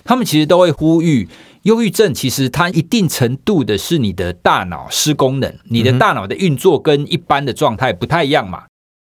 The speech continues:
Speaker 1: 好，那这样听起来，它又好像是一个大脑方面的疾病。好，那大脑方面的疾病，我们可能就会很直觉的联想，好，既然你生理上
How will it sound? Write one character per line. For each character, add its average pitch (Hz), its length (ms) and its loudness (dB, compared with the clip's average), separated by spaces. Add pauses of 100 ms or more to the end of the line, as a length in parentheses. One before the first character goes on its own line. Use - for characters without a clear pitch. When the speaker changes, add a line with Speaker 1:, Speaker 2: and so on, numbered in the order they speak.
(120)
Speaker 1:
好， - 100 4
那 220 120 0
这 262 100 2
样 240 100 -2
听 247 300 -2
起 156 220 -2
来， 87 200 -6
它 214 220 -2
又 233 100 2
好 90 360 -2
像 170 280 0
是 160 220 0
一 147 100 0
个 120 480 0 (380)
大 214 140 2
脑 101 120 -4
方 127 220 0
面 139 100 2
的 113 80 0
疾 90 200 -6
病。 123 200 -2 (400)
好， 139 200 2
那 254 100 2
大 269 220 0
脑 202 120 2
方 202 240 2
面 214 200 2
的 - 40 -2
疾 139 200 -4
病， 180 240 0
我 120 80 2
们 104 180 -2
可 113 160 -2
能 107 100 -4
就 175 140 0
会 180 80 4
很 98 240 -2
直 110 260 -6
觉 120 220 -2
的 110 80 -2
联 101 240 -2
想， 107 220 -2
好， 107 260 0
既 175 220 -4
然 123 260 0
你 117 100 -4
生 170 380 0
理 110 160 -4
上 131 340 -2